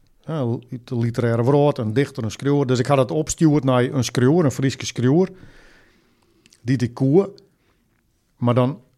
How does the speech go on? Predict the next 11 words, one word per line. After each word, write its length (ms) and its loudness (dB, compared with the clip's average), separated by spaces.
uit 280 6
de 80 2
muziekwereld. 800 0
En, 260 -6
maar 280 -6
hier 180 0
is 100 -2
ik, 480 -10
hier 180 -6
is 240 -6
schreeuwer. 420 -2